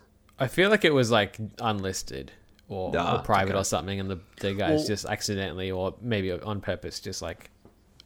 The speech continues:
Speaker 1: unblocked
Speaker 3: It's,
Speaker 1: it. And
Speaker 3: yeah, it's the guy, um,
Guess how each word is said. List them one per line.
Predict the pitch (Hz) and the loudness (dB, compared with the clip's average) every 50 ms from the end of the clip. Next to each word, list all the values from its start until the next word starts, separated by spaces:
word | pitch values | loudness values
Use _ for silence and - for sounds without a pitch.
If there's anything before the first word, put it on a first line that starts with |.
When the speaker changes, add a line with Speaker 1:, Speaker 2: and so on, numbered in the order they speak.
| _ _ _ _ _ | _ _ _ _ _
Speaker 1:
unblocked | 98 92 87 78 82 80 - - | -6 -6 -4 -4 -6 -6 -6 -6
Speaker 3:
It's, | 135 - - - - - | -6 -6 -6 -8 -8 -6
Speaker 1:
it. | - | -2
And | 147 | -2
Speaker 3:
yeah, | 139 131 - - - - _ _ _ _ - | -2 -2 -2 -6 -14 -20 _ _ _ _ -10
it's | 147 131 - - - | -10 -8 -8 -10 -8
the | - 139 143 | -6 -4 -4
guy, | 123 135 143 147 160 170 175 170 170 160 151 135 131 - - - | -2 -2 -4 -4 -4 -6 -8 -8 -6 -6 -6 -8 -8 -10 -12 -14
um, | - 107 107 107 107 110 117 117 110 107 113 | -14 -12 -10 -10 -8 -8 -8 -8 -8 -8 -10